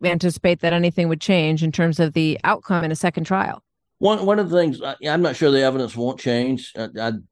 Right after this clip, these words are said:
Speaker 2: don't know whether, you know, at a retrial would all this financial crime evidence come in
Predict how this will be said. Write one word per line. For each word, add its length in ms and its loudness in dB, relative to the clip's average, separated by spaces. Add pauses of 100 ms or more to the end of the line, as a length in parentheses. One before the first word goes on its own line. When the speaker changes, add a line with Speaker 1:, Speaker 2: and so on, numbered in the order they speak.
Speaker 2:
don't 220 2
know 160 2
whether, 500 4
you 140 0
know, 420 0
at 180 2
a 40 0
retrial 560 2
would 280 -2
all 220 -2
this 160 -2
financial 420 -4
crime 300 -2
evidence 360 -2
come 420 -4
in 420 -2